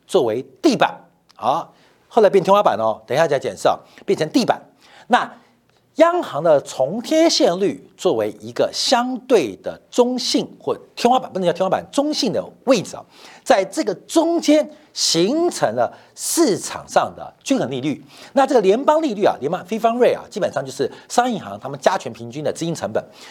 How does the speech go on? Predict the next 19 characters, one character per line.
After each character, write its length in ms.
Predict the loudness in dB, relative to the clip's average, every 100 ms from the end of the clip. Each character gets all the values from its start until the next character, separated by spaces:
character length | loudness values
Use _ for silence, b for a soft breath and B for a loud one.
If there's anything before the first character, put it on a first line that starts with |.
| B
所 140 | 2 2
以 40 | B B
以 240 | -6 -4 -2
前 180 | -4
是 100 | -2
这 120 | 2 2
样， 120 | 2 0
为 100 | 0
什 80 | 2
么？ 100 | -4 B -10
以 100 | 0
前 140 | 0
是 100 | 0 -6 -10
以 340 | -16 -14 -14 -12
价 320 | 0 2 2 -8
来 280 | -8 -6 -6
定 280 | -4 -6 -4 0
量， 180 | 0 0 B B B B
在 220 | 2 2